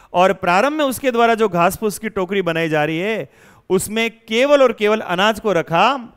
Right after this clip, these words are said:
जा सकता था, उसमें द्रव्य पदार्थ को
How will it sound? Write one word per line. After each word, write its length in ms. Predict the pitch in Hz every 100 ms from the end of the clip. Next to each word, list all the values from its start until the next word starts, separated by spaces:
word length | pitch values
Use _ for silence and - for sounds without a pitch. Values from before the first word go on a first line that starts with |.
| -
जा 260 | 156 175 208
सकता 360 | 190 143 143
था, 300 | 127 - 120 _ _ _ -
उसमें 420 | 233 254 269 208
द्रव्य 260 | 175 233
पदार्थ 440 | 311 214 185 170 190
को 420 | 220 269 262 -